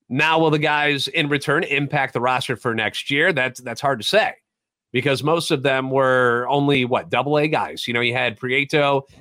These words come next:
and, uh, Drew Rom who they got from the Orioles for Flaherty, those were the only ones playing at triple A, I think. So I would assume they are the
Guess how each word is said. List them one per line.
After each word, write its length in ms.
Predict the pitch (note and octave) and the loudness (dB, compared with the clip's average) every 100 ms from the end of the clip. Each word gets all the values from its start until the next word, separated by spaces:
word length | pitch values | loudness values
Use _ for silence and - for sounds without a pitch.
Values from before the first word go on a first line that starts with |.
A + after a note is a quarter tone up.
| - | -14
and, 320 | B2 B2 A#2+ A#2+ | -4 -2 0 0
uh, 520 | A#2 A2+ A2 G#2+ G#2 | 0 2 2 0 -2
Drew 220 | A#2 C#3+ | 0 0
Rom 420 | C3 C#3+ C#3 - _ _ _ _ - | 2 2 0 -2 _ _ _ _ -6
who 100 | A#2 | -2
they 100 | A#2 | 0
got 180 | B2+ B2 | 0 -2
from 100 | B2 | -2
the 80 | |
Orioles 400 | B2 C#3 C3+ A#2+ | 0 0 0 -2
for 260 | - B2+ A2+ | -4 -2 -2
Flaherty, 540 | - C3+ D#3 B2+ A#2 - _ _ | -2 0 2 2 -2 -4 _ _
those 200 | - F3 | -2 -2
were 80 | C#4+ | 0
the 160 | D4 A#3+ | 0 0
only 300 | E3 G#3 B3 | 2 2 2
ones 520 | D#3 C3 F#3+ C4 A#3 | 2 2 2 0 -4
playing 340 | - - D#3+ D3 | -6 -2 0 0
at 80 | A#2 | -2
triple 380 | E3 E3 G#2+ | -2 -2 -2
A, 140 | C3+ F#3 | 0 2
I 120 | F#2+ | 0
think. 260 | - F#2+ - | -4 -10 -6
So 120 | A#2+ | -2
I 120 | D#3 | 0
would 120 | G3+ | 0
assume 360 | - - F#3+ F3 | 0 2 4 4
they 120 | B2 | 2
are 140 | B2+ | 2
the 300 | C3 B2+ A2+ | 2 2 2